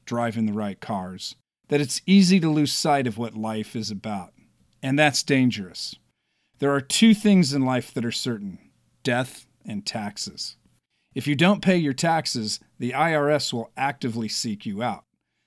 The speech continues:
The I R S will make sure you pay attention. Life, on the other hand, will simply keep going on, whether you're paying attention or not.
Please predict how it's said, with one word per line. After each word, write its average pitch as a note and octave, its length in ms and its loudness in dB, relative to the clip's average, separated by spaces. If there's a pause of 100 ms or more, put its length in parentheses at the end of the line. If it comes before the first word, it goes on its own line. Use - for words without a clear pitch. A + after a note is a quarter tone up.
(140)
The B2+ 160 0
I D3 160 4
R C#3 120 2
S C#3 220 -2
will A#2+ 80 -2
make A2+ 240 0
sure F3+ 340 0
you A#2+ 200 -2
pay G2+ 200 -8
attention. - 540 -14 (840)
Life, G3 320 2
on D3+ 140 4
the C3 100 4
other A#2+ 200 -2
hand, B2 340 -2 (240)
will B2+ 100 -6
simply D#3+ 540 0
keep C3+ 380 -2
going C3 340 2
on, G#2+ 340 -2 (280)
whether C3 240 0
you're A#2+ 180 0
paying D3 420 -2
attention B2 600 -2
or A2 40 0
not. G#2+ 300 -2